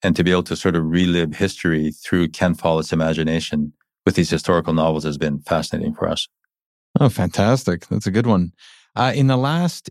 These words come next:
Speaker 2: few years, what new belief, behavior, or habit has most improved your life?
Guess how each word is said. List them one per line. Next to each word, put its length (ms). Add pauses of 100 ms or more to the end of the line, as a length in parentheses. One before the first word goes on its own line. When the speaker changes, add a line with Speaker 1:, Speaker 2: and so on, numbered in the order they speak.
Speaker 2:
few 260
years, 480
what 160
new 140
belief, 580
behavior, 580
or 200
habit 340
has 220
most 260
improved 400
your 120
life? 500